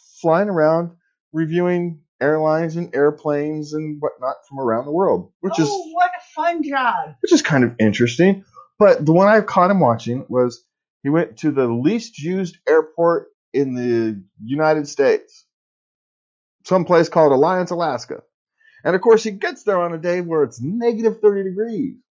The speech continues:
Speaker 1: And this is a small airport. The average is, like, I forget if it was six or eight people a day. So there's not like there's taxi services or bus services or anything like that.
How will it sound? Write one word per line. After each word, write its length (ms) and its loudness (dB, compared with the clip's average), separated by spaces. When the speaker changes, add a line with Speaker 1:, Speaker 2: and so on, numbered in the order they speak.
Speaker 1:
And 160 2
this 120 2
is 100 -2
a 80 4
small 300 2
airport. 460 2
The 220 -8
average 300 0
is, 160 -8
like, 220 -8
I 100 -20
forget 240 -6
if 120 -10
it 80 -20
was 240 -10
six 260 -10
or 100 -12
eight 200 -6
people 240 -8
a 60 -2
day. 160 -4
So 180 0
there's 200 2
not 180 0
like 160 0
there's 200 -2
taxi 440 -2
services 640 2
or 120 4
bus 380 0
services 1040 -2
or 340 0
anything 460 -12
like 240 -2
that. 280 2